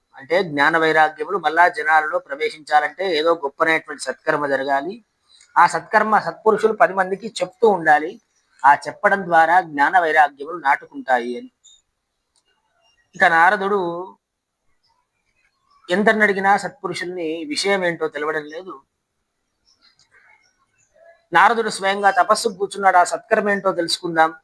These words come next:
ఈ లోకానికి ఉపకారం చేసేటువంటి సత్కర్మ ఏమిటో తెలుసుకుందాము అని. అప్పుడు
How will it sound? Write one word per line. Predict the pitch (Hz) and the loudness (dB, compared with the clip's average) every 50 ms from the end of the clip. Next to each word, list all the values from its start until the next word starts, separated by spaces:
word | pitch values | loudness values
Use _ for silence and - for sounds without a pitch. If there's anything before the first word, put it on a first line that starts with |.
| _ _ _ _ _ _ - | _ _ _ _ _ _ -4
ఈ | 175 175 | -2 2
లోకానికి | 160 165 175 170 196 202 202 202 - | 4 4 4 6 4 2 2 2 -4
ఉపకారం | 170 180 185 196 196 202 208 196 196 190 | -8 -4 2 4 4 4 4 0 -4 -10
చేసేటువంటి | 185 170 185 185 170 _ 175 170 165 | -12 -10 -10 -12 -12 _ -16 -12 -10
సత్కర్మ | 156 - 151 - _ 196 185 180 180 | -10 -10 -12 -12 _ -2 -2 -2 0
ఏమిటో | 180 175 170 165 160 165 160 156 | -2 -2 -2 -2 -2 -4 -4 -6
తెలుసుకుందాము | - 143 147 156 - - 160 156 151 147 143 139 135 131 | -6 -10 -10 -10 -12 -10 -10 -6 -2 -2 -2 0 -2 -8
అని. | 127 123 _ _ _ _ _ _ _ _ _ _ _ _ _ - - - _ _ _ _ _ _ _ _ _ _ _ _ _ _ _ _ _ _ _ _ _ _ _ - - _ _ _ _ _ _ _ - | -8 -10 _ _ _ _ _ _ _ _ _ _ _ _ _ -20 -20 -20 _ _ _ _ _ _ _ _ _ _ _ _ _ _ _ _ _ _ _ _ _ _ _ -20 -20 _ _ _ _ _ _ _ -10
అప్పుడు | - - 233 233 220 202 185 180 185 196 208 220 208 | 0 2 4 6 6 4 4 2 0 -2 -4 -6 -12